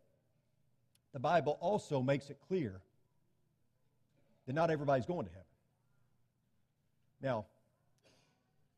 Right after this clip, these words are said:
I'm not exactly happy about that fact, but it is a fact. And for some, that fact is offensive.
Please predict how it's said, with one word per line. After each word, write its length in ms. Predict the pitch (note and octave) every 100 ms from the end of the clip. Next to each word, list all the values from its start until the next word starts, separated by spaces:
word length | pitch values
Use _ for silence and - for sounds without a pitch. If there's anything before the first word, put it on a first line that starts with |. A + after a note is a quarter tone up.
| _ _
I'm 140 | D3
not 160 | F#3 C#3+
exactly 460 | C3 D3 D3 - A2+
happy 400 | - F#3 - A2
about 240 | A2+ A2+
that 180 | G#2+ -
fact, 280 | A2 C3+ _ _ _ _ _ _ _ _ _ _ _ _ _
but 80 | C#3
it 100 | D#3+
is 100 | A#2+
a 40 |
fact. 300 | G#2+ F3+ C#3 - _ _ _ _ _ _ _ _ _ _ _ _ _ _ _ _ _ _ -
And 140 | E3 D#3
for 120 | D3+
some, 640 | - A#3 A3 C#3 F3 D#3+ - _ _ _ _ _ _ _ A#2+
that 280 | D#3+ - -
fact 360 | G#3 D#3+ D#3
is 140 | D3 C#3+
offensive. 420 | - G#3+ -